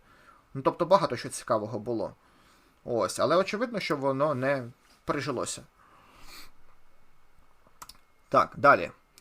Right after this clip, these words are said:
Аніш Гірі провів атаку проти Гукеша Домараджу, і ось в Гукеша дві поразки поспіль. Від Дінга Ліженя і від Аніша Гірі. Тому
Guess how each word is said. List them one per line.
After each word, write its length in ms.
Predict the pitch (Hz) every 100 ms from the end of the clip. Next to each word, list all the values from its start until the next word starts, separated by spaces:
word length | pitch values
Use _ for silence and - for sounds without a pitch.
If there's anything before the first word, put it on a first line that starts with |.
| - - - -
Аніш 400 | 143 175 185 123
Гірі 320 | 127 185 208
провів 560 | - 143 139 175 - -
атаку 420 | 135 151 151 160
проти 560 | - 156 - 139 131 -
Гукеша 500 | - 131 143 - -
Домараджу, 640 | 139 135 135 143 196 175 202
і 140 | 160
ось 200 | 143 131
в 40 | 123
Гукеша 540 | 131 - 180 196 196
дві 200 | 127 139
поразки 500 | - 139 135 - 147
поспіль. 500 | 143 131 - - 85 - - - - _
Від 200 | 110 139
Дінга 360 | 117 156 143 139
Ліженя 600 | 131 127 147 160 202 262 -
і 100 | 139
від 140 | 147 147
Аніша 420 | 147 151 151 160
Гірі. 400 | 131 131 120 80 - _ - - - -
Тому 380 | 127 127 156 202